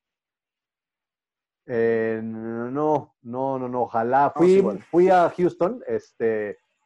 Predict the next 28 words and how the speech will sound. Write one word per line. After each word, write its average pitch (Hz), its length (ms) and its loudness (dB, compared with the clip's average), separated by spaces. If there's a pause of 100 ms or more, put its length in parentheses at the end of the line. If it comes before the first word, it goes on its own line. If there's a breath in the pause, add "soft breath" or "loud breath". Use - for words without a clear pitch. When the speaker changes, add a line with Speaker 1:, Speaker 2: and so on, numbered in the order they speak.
(100)
Speaker 1:
la 139 120 2
playera 160 320 4
que 147 80 2
ahorita 147 220 4
traigo 151 300 2
puesta, 151 420 0
de 127 120 2
hecho, 131 240 -4
me 117 100 -4
la 101 140 -4
compré 110 300 -4
en 135 60 0
esa 127 200 -2
tienda, 131 320 -2
que - 80 -6
es 110 80 -6
una 131 160 -4
tienda 127 200 -4
de 110 100 -2
Travis 123 300 -4
Scott, 131 220 -6
donde 107 240 -6
venden 123 480 -8 (300)
productos 117 420 -8
de 104 100 -10
Travis 117 220 -6
Scott, 120 260 -8
así, 113 340 -8